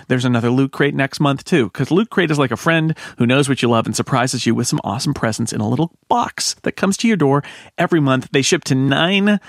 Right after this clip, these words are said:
countries, more than nine countries, in fact. So it's not just a U S only thing. Check it out on their site. And here's what you need to do. Go to loot crate dot com slash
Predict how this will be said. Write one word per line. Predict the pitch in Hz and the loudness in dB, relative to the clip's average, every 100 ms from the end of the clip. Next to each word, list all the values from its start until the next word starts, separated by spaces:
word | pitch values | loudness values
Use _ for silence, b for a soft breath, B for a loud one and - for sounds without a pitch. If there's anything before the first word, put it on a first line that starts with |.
| B | B
countries, | - 185 - 180 180 170 - | -2 0 2 2 2 -2 -2
more | 143 254 | 2 4
than | 254 | 2
nine | 117 110 | 0 0
countries, | 113 104 98 101 | -2 -4 -4 -4
in | |
fact. | 104 101 87 - B - | -2 -2 -2 -10 B -6
So | - 120 | 0 0
it's | 120 | 2
not | 143 151 | 0 2
just | 156 - | 0 0
a | |
U | 127 120 117 | 2 4 2
S | 117 | 0
only | 107 113 | 0 0
thing. | 107 104 101 B B | -2 -2 -4 B B
Check | - 151 | -4 -2
it | 147 | 0
out | 131 | 2
on | 120 | 2
their | 113 110 | 0 0
site. | - 107 107 B B - | 0 0 0 B B -4
And | 120 117 | 0 0
here's | 117 156 | 0 0
what | 151 143 | 0 0
you | |
need | 135 123 | 0 0
to | |
do. | 117 107 95 | 0 -2 0
Go | 143 | 2
to | 139 | 2
loot | 123 170 | 2 0
crate | - 127 107 | 0 -2 0
dot | 101 - | -4 -2
com | 147 131 127 | -2 0 0
slash | - 113 104 - | 0 0 0 -6